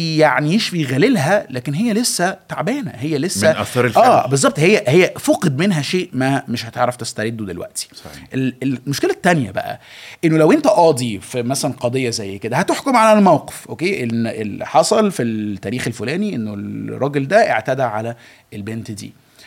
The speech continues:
Speaker 1: بس تخيل مثلًا إنك عرفت إنه الراجل ده وهو صغير كان عايش في بيت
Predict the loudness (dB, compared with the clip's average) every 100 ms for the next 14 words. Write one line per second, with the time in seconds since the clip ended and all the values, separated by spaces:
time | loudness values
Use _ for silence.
0 | -20 -6 -4 -2 -6 -10 _ _ _ _
1 | _ -8 0 2 2 0 -4 -4 -4 -4
2 | -6 -6 -8 -18 -20 -14 -10 -8 -8 -8
3 | -10 -4 -2 -2 -2 -6 -6 -2 -2 -2
4 | -2 -2 -6 -10 -12 -8 -6 -6 -8 -6
5 | -8